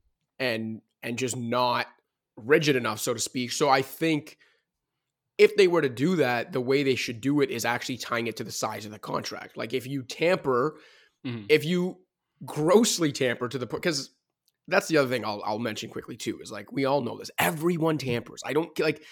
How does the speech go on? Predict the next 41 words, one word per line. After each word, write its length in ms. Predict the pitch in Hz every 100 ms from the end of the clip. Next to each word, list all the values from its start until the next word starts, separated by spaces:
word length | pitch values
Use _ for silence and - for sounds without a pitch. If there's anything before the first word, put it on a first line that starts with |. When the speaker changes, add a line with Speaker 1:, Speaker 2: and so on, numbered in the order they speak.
| - - _ _ _ _
Speaker 1:
this 280 | 147 190 185
idea 420 | 170 180 180 254 277
that 180 | 233
you're 100 | 185 165
gonna 280 | 175 160
come 280 | 151 - 160
up 140 | 160 160
with 100 | 151
some 220 | 151 127
punishment 500 | - 139 131 151 147
that's 120 | 127
gonna 180 | - 127
completely 640 | - 113 - 156 180 165 196
eradicate 640 | 143 127 131 127 131 127
tampering 400 | - 120 117 131
in 60 | 127
the 100 | 131
N 80 | 131
B 220 | 135 147
A 40 | -
or 140 | 147
pro 220 | - 175 190
sports 360 | - 185 180
in 80 | 156
general 380 | 135 135 139 143
is 160 | 139 131
just 280 | 160 156 - - - - - _
so 760 | - - - 185 220 233 220 -
incredibly 720 | 165 151 - 151 160 143 151 143
naive. 540 | 131 120 113 95 -
Like, 240 | - 135 127
you 520 | 135 190 208 208 196 _ _ - -
are 120 | 175
not 440 | 156 147 247 254 247
gonna 160 | 247
be 180 | 196 156 147
able 360 | 143 120 104 _ _ _ _ _
to 120 | - 143
keep 260 | 170 160
tabs 400 | - 135 139 135 -
on 200 | 127 123